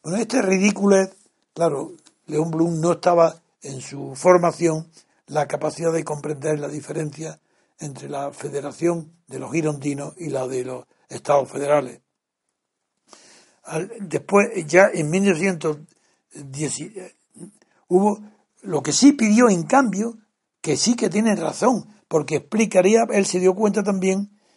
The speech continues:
de un defecto que hoy se ha visto en la autonomía en España.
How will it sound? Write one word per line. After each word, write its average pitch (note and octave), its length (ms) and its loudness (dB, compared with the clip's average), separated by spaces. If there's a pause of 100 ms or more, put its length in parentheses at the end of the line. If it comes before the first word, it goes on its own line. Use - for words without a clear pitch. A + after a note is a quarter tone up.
(140)
de D3 160 2
un G3+ 100 6
defecto G3+ 480 2
que D3+ 160 -4
hoy F3+ 200 6
se - 100 0
ha E3+ 40 4
visto F3 280 -2
en G#3 100 0
la F3 60 -2
autonomía D3+ 580 -6
en C#3 100 -10
España. C3+ 520 -4